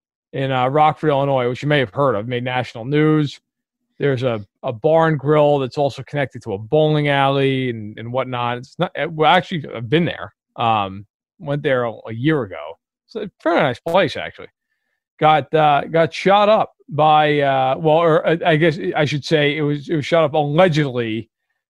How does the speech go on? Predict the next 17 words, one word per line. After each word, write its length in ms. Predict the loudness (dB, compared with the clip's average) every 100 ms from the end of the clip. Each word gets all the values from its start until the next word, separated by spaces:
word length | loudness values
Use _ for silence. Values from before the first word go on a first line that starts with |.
| _ 2
by 300 | 4 6 4
a 220 | 0 -2
thirty-seven-year-old, 1120 | 0 2 2 2 0 2 0 2 2 0 -2
uh, 240 | -2 -2 2
active 400 | 2 2 0 2
member, 340 | 2 2 2
Army 300 | 2 2 2
Green 400 | 0 0 2 2
Beret, 540 | 2 2 2 0 -6 -14 _ _ _ _ _
uh, 520 | -2 2 2 2 0 -2 -12 _ _ _ _ -12
and, 420 | -6 -4 -4 -8
and 160 | -10 -6
he 320 | -2 -2 -4 _
killed 280 | 2 4 4
three 340 | 2 2 0 -6 _ _ -4
older 280 | 0 2 2
men 440 | 2 -2 -4 -8